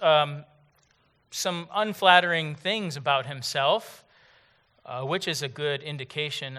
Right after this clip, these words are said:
uh, that John didn't have anything to gain from this book. He's in prison on the island of Patmos, and he's writing about mistakes that he has made of trying to worship,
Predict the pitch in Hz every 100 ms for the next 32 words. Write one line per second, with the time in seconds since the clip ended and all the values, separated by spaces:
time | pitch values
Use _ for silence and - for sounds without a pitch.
0 | - 131 127 123 120 127 123 _ _ -
1 | 135 143 131 131 127 120 127 135 117 127
2 | 123 117 127 127 139 131 123 117 117 -
3 | - 127 147 - 131 120 123 - 147 139
4 | 151 151 127 123 127 135 139 143 131 -
5 | - - 120 147 147 160 147 147 139 -
6 | - - - 135 117 131 113 139 143 147
7 | 147 127 139 127 127 - _ _ _ _
8 | _ _ _ - 131 - 202 160 - 143
9 | 131 139 135 117 135 127 123 143 143 _
10 | 147 - 180 170 165 151 139 156 - 131
11 | 127